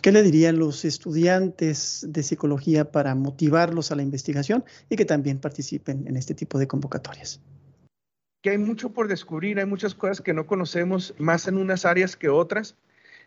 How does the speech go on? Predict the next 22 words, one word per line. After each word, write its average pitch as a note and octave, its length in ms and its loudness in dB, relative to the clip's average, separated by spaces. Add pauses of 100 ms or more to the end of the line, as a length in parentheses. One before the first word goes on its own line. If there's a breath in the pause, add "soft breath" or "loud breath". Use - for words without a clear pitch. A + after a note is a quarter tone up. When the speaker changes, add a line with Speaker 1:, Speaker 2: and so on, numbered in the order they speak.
Speaker 2:
En D3 240 -2
la D3+ 100 4
U D3+ 320 0
A E3 60 4
C F3+ 140 -4
J F3+ 340 -2
tenemos D#3+ 400 -6
buenos E3 260 -2
programas D#3+ 500 -2
de D#3 120 -4
posgrado, C#3 640 -2 (420 soft breath)
eh, C3+ 380 2
que C#3 140 4
es C#3 120 2
precisamente E3 600 -2
don-, E3 240 -4 (120)
donde D3 440 0
nos C#3 160 -4
entrenan C#3+ 360 -2
para D#3 180 0
hacer D3 200 -4
ciencia, E3 540 -4